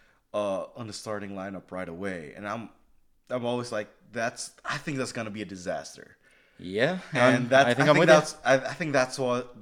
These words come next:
Speaker 1: that's what it looks like if you have too many rookies playing your, because that would be fine if we were, like, a team like Vancouver or, or Ottawa, who's, who's just trying to rebuild and develop. But we're a cup contending team.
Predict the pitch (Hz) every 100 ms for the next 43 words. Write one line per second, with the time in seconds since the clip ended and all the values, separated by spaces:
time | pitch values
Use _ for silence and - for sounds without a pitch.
0 | 101 110 113 - 113 107 - _ _ _
1 | _ 139 143 147 98 98 95 104 101 92
2 | - _ _ _ _ _ _ - 139 120
3 | 113 113 107 113 110 104 101 107 101 98
4 | 98 98 - - - - 185 208 208 -
5 | _ 175 214 226 170 - 123 120 113 98
6 | 104 95 120 113 110 107 104 - 117 107
7 | 101 98 - _ _ _ _ _ - 123
8 | 139 123 123 123 123 107 104 90 95 90
9 | 107 101 - 120 117 104 92 87 85 -
10 | - - - 147 139 143 - 151 139 131
11 | 131 - 123 117 110 101 110 113 98 92
12 | - _ - _ 120 123 180 196 131 101
13 | - _ _ _ - 151 - 131 123 95
14 | 85 - 135 98 -